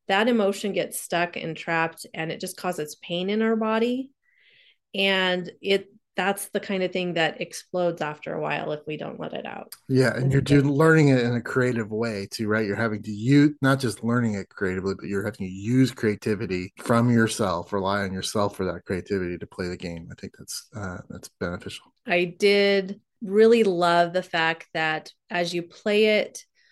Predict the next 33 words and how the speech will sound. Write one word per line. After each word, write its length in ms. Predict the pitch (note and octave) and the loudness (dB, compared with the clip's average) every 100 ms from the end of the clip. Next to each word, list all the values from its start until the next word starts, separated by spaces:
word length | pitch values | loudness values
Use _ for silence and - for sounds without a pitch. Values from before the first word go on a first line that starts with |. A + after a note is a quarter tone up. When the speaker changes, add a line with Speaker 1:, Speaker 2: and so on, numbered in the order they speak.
| _ _ | _ _
Speaker 1:
you're 460 | F#3 F#3 F3+ F3 F3 | -2 2 4 6 4
having 360 | F3 F#3+ G#3+ A3 | 2 0 0 0
fun. 540 | - F#3+ F3 E3+ F#3+ | -2 -2 -2 -2 -2
Laughter 320 | E3+ F3 - | -4 -4 -6
is 100 | F#3+ | -4
the 80 | F#3+ | -4
best 300 | F3+ F#3 - | -2 -4 -4
medicine, 480 | F3 D#3+ E3+ F3 F3 | -4 -4 -6 -6 -4
right? 400 | E3+ E3+ G3+ - _ _ _ - | -2 -2 -2 -8 _ _ _ -4
But 160 | F#3 F#3+ | -2 2
you're 720 | G3+ G3 F#3+ F#3 F#3+ G3 - - | 4 6 6 6 4 2 -2 -20
creating 760 | - A3 G3+ G#3+ A#3+ A#3+ A#3 | -8 -2 4 6 6 2 0
this 180 | F#3 - - | 0 -2 -6
safe 360 | - F3+ F#3 G3+ - - | -2 0 0 -2 -10 -16
space 560 | - - E3+ E3+ E3+ | -14 -8 -6 -6 -8
to 120 | - E3 | -12 -10
share 320 | - E3 D#3+ | -4 -2 -2
your 160 | D3+ | -6
emotions. 760 | - - E3+ - - F3+ - - _ _ | -10 -12 -14 -14 -12 -14 -16 -20 _ _
Speaker 2:
Mm. 360 | A#2 A2+ A2+ - _ _ - | -12 -10 -12 -14 _ _ -4
Speaker 1:
And 300 | F3+ F3 F3 | -2 -2 -4
you 220 | G3+ F#3 | -6 -2
get 220 | G#3 G#3+ | 0 2
the 100 | A3+ | 2
opportunity, 800 | G#3+ A3 A3+ - G3+ F#3 F3 F3 | 2 2 -2 -2 -4 -4 -4 -4
if 160 | F3+ G3+ | -4 -4
you 100 | F3+ | -4
choose 460 | - G#3+ G#3+ G#3+ | -4 -2 -2 -2
to, 240 | - F3 E3+ | -6 -6 -6
to 160 | - | -8
start 400 | E3+ - F3 - | -10 -2 -2 -2
some 180 | - F3+ | -6 -4
really 500 | F3+ F3+ F3+ F3 - | 0 2 0 -2 -10